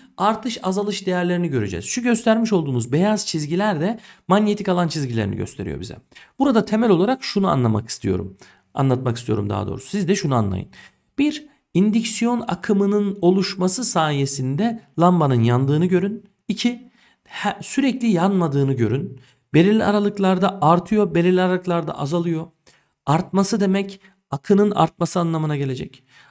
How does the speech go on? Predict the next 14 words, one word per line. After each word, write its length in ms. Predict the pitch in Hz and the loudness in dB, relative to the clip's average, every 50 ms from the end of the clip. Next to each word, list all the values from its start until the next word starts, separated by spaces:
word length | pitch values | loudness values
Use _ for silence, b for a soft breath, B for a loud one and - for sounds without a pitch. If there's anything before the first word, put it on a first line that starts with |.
| b _ | b _
Azalması 540 | 135 135 147 175 180 185 190 202 190 208 196 | 2 2 4 4 2 2 2 0 -2 -2 -2
demek 260 | 202 196 196 202 196 - - | -2 -2 -2 -4 -6 -6 -6
akının 340 | 170 170 - 208 202 208 196 | -6 -2 -2 0 0 0 0
azalması 500 | 185 175 165 185 175 170 160 151 - 160 | 0 0 2 0 0 0 -2 -4 -4 -4
anlamına 320 | 147 143 139 135 131 131 | -4 -4 -4 -4 -4 -6
gelecek. 440 | 117 117 113 113 135 160 - - _ _ _ _ | -4 -6 -6 -6 -8 -12 -14 -18 _ _ _ _
Tamam 200 | - 202 285 240 | -8 -8 -6 -6
mı? 80 | 151 139 | -4 -4
Lamba 240 | 143 143 135 135 | -2 -2 -2 -2
parlaklıklarının. 640 | 143 135 120 113 110 - - - - - - - - - _ | -2 -4 -4 -4 -6 -8 -12 -14 -14 -14 -12 -14 -16 -12 _
Dikkat 240 | - 233 - 220 160 | -12 -4 -2 -2 0
edin. 220 | 131 110 - - | 0 -2 -4 -6
Bakın 180 | - 185 - 139 | -6 -4 -4 -6
şimdi. 260 | 120 - - - - | -6 -8 -12 -16 -18